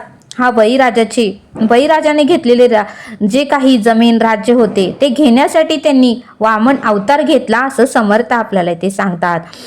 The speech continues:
मग ज्यावेळेस भगवान विष्णूंनी, विष्णूंनी बळीराजाला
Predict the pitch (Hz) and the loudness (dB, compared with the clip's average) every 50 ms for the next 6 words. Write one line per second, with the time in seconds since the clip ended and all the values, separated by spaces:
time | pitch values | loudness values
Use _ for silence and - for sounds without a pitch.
0 | - 262 233 - 262 320 339 262 247 302 277 285 302 320 381 466 415 381 370 403 | -18 -16 -2 0 2 2 2 2 0 0 0 0 0 0 0 0 0 0 -2 -2
1 | - 277 311 320 330 330 320 285 - - 277 294 311 311 311 294 262 226 - - | 0 2 0 0 2 0 -2 -4 -2 2 2 2 4 4 2 2 0 0 -4 -10
2 | - _ _ _ _ - - _ _ _ _ 233 262 285 - - 285 311 320 349 | -20 _ _ _ _ -20 -20 _ _ _ _ -2 0 0 0 0 0 2 2 0
3 | 359 311 294 277 277 294 302 294 269 240 254 254 262 254 233 | 0 0 2 4 4 4 2 0 0 0 0 0 2 0 -2